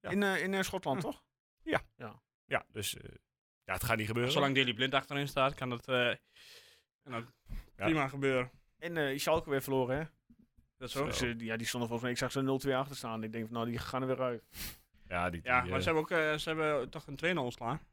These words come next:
Speaker 2: Is dat
Speaker 3: Ontslagen.
Speaker 2: zo? Ja, ik, geen idee, ik volg die club niet.
Speaker 3: Nee, ik, ik zag dat, want, eh, ik, ik wist het ook niet, maar ze hadden Raúl benaderd om, eh,
Speaker 2: Raúl?
Speaker 3: Ja.
Speaker 2: Oké.
Speaker 3: Ja, die had dan, heeft hij natuurlijk gespeeld.
Speaker 2: Ja, ja, snap ik.
Speaker 3: Ja.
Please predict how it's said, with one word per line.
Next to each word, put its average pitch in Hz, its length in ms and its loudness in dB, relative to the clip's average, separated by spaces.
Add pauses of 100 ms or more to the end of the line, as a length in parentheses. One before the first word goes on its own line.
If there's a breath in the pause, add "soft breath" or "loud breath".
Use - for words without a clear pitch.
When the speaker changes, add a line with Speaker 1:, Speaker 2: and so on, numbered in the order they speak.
Speaker 2:
Is 170 100 -8
dat 175 100 -2
Speaker 3:
Ontslagen. 147 300 2 (120)
Speaker 2:
zo? 113 80 -12
Ja, 104 180 -12
ik, 120 220 -8
geen - 240 -2
idee, 123 180 2
ik 120 80 -2
volg 127 200 -4
die 127 100 -2
club 117 200 -6
niet. 107 220 -12 (840 loud breath)
Speaker 3:
Nee, 151 200 2
ik, 143 120 0
ik 143 180 -8
zag 160 200 -4
dat, 135 200 -6
want, 135 300 -6
eh, 117 340 -2 (360)
ik, 131 140 -20 (640)
ik 131 120 -8
wist 139 200 0
het - 80 -6
ook 156 60 0
niet, 143 140 0
maar 135 180 0
ze 135 80 -6
hadden 131 200 2
Raúl 135 280 2
benaderd 120 460 -2
om, 120 220 -4
eh, 117 160 0
Speaker 2:
Raúl? 156 500 6 (120)
Speaker 3:
Ja. 120 300 -6 (1080)
Speaker 2:
Oké. 208 240 -2 (280)
Speaker 3:
Ja, 120 80 -12
die 117 100 0
had 117 40 0
dan, 120 160 -4
heeft 120 200 -8
hij 123 80 -12
natuurlijk 117 340 -10
gespeeld. 117 340 -10
Speaker 2:
Ja, 170 380 4
ja, 170 360 -2
snap 147 240 -4
ik. 151 120 -4 (140)
Speaker 3:
Ja. 123 280 -4